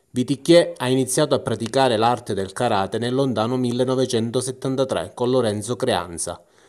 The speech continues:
allora cintura marrone, in un piccolo garage di circa trenta metri adibito a palestra,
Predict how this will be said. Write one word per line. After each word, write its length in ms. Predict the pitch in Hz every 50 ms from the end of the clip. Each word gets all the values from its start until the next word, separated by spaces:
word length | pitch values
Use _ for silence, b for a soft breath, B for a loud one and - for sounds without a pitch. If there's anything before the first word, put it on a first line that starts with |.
| b b
allora 440 | - 98 101 107 113 123 131 131 120
cintura 460 | 101 - 113 107 98 117 127 127 120
marrone, 580 | 110 104 107 107 104 104 104 98 98 101 107 113
in 140 | - 104 127
un 160 | 123 123 117
piccolo 420 | - 139 131 - - 127 113 107
garage 460 | 104 110 120 113 113 113 113 - 135 120
di 120 | 107 101
circa 360 | - 127 127 123 - - 107
trenta 340 | - 127 131 135 127 117 117
metri 360 | 120 123 120 113 - 127 143 -
adibito 500 | - 123 120 123 120 110 113 113 113 131
a 60 | 131
palestra, 680 | - - 143 120 98 87 87 - - - 98 90 90